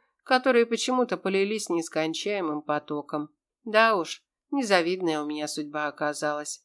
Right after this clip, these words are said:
Выйти замуж за мужчину, который тебя презирает и избегает, даже не хочет спать с тобой в одной комнате. Я не намерена оставаться в его комнате, пока он не попросит прощения.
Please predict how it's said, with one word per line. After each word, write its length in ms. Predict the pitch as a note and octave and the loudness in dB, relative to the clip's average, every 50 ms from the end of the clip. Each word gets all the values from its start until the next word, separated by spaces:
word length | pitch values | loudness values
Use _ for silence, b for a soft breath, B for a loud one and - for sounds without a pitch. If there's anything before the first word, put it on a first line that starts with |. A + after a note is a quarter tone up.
| _ _ _ _ _ - | _ _ _ _ _ -2
Выйти 340 | A#3+ B3 B3+ A#3+ B3 A#3+ | 2 2 2 4 2 2
замуж 360 | A3+ G#3+ A#3 A3+ A3 G#3+ G3+ G3+ | 2 4 6 6 6 4 2 2
за 120 | G3+ G#3 | 0 0
мужчину, 500 | G#3 G#3+ G#3 G3+ - - C4 A#3 G3+ F#3 | 0 0 0 -2 0 0 0 2 2 2
который 360 | - F#3 F3+ F3+ F#3+ F#3 F3+ | 2 2 2 2 0 -2 -2
тебя 280 | F3 - F#3 F#3 F#3 F3+ | -2 -4 -2 0 0 -2
презирает 760 | F3+ F#3 F#3 F#3 F3 F3 F3+ F#3+ G3+ G#3+ G#3+ G3 E3+ D#3+ - | -2 -2 -4 -4 -4 -4 0 2 4 4 4 4 2 0 0
и 100 | E3+ E3+ | 0 -2
избегает, 680 | E3 D#3+ D#3+ E3 E3 E3 D#3 E3+ F#3 G3 F#3 E3 D#3+ - _ _ _ _ _ _ _ - | -2 -2 -4 -2 -2 -2 0 2 2 2 2 2 0 -4 _ _ _ _ _ _ _ -8
даже 300 | G#3+ G#3 A3+ G#3+ G#3 G3+ | -4 -2 0 0 0 0
не 100 | G3 F#3+ | -2 -2
хочет 320 | F#3+ G#3+ F#3+ - E3+ D#3+ - | -2 -2 -2 -2 -4 -4 -6
спать 300 | - - E3+ F3+ F3+ - | -4 -2 0 0 0 -2
с 80 | - | -4
тобой 260 | - E3+ E3 E3 E3 D#3+ | -6 -4 -2 -2 -2 -2
в 60 | E3 | -2
одной 260 | D#3+ E3 D#3+ D#3+ D#3+ | -2 -2 -2 -2 -4
комнате. 680 | D#3+ - D#3+ D#3 D#3 D#3 D#3 D3+ - - E3 D3 D3+ _ _ _ _ _ _ _ _ _ _ _ | -4 -4 -4 -2 -2 -2 -4 -6 -6 -6 -6 -6 -8 _ _ _ _ _ _ _ _ _ _ _
Я 240 | A#3+ A#3+ B3 A#3 A3+ | 4 6 6 8 8
не 140 | A#3 A3+ A3 | 8 6 6
намерена 500 | A3 G#3+ A3 A#3+ B3+ B3 F#3 E3 E3 E3 | 6 6 6 4 4 4 4 4 4 4
оставаться 580 | E3 - - F3+ E3+ E3 E3 D#3+ - - E3+ | 2 2 0 0 2 2 2 0 0 -2 -2
в 40 | D#3+ | -2
его 280 | E3 E3 E3 E3 E3+ E3 | -2 -2 -2 -2 -4 -2
комнате, 480 | - G3+ G3+ G3+ G3 F3 E3 - E3+ | 0 0 2 2 2 0 0 -2 -2
пока 380 | E3 - F3 E3+ E3+ - E3+ E3 | 0 0 0 0 0 0 0 2
он 100 | E3 E3 | 2 2
не 100 | E3 E3 | 2 2
попросит 580 | - F3 E3+ E3+ F3 F3 E3 - F3 E3 - | 0 -2 -2 -2 -2 -4 -2 -2 -6 -6 -4
прощения. 760 | - F3 F3 F3 E3+ - - - D#3+ D#3 D3+ D3+ D3+ D3+ D#3 | -2 -2 -2 -2 -4 -6 -6 -4 -4 -4 -4 -4 -6 -8 -10